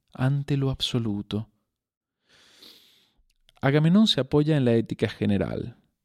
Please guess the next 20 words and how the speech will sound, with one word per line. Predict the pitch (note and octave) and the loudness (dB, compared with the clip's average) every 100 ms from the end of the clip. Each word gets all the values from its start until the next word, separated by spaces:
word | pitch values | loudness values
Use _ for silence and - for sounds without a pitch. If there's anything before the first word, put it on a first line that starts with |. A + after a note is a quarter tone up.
| _ | _
Abraham | - A2+ A2+ A2+ C#3 E3+ F3+ - _ _ | -2 0 0 0 0 0 -2 -8 _ _
en | B2+ A#2+ | -4 -2
la | - | -2
paradoja, | A#2 A2 A2 F#2 - G#2 - _ _ - | -4 -2 -2 -2 -6 -8 -10 _ _ -10
el | A2+ G#2+ | -8 -4
tormento. | A2+ A2+ A2+ A2 G#2+ G#2+ G2 G#2 G#2 _ _ _ _ _ - - - | -4 -2 0 2 2 0 0 -2 -4 _ _ _ _ _ -20 -20 -4
Dice | D3 C3 B2 | -2 -2 -4
Kierkegaard, | - G2+ F#2 G2 G2 F#2+ - _ - | -4 -6 -4 -4 -2 -4 -8 _ -10
y | A2 | -8
cito, | - F#2+ - C2+ - _ _ _ _ _ _ _ - - _ _ _ _ _ _ _ _ | -4 -6 -6 -12 -14 _ _ _ _ _ _ _ -20 -20 _ _ _ _ _ _ _ _
"Uno | C3+ C#3+ D#3+ D#3+ _ _ | 2 4 2 -2 _ _
alcanzará | - G#2+ G#2 G2+ - G#2 G#2 | -8 -4 -2 -2 -2 0 2
la | G2+ | 2
grandeza | G2+ G2+ G2+ G#2 - A#2 - _ _ _ | 0 0 0 0 -2 -6 -8 _ _ _
porque | - G2+ G2+ | -4 -2 -2
esperó | G2 - F#2+ G2+ | -4 -2 -2 0
lo | G2 | 0
posible, | - F2+ - F#2+ F2+ F2 A2 _ _ _ _ | -2 -6 -4 -2 -2 -6 -10 _ _ _ _
y | - G#2 | -2 0
otro | F#2 F2+ G2 A2 | 0 -2 -6 -14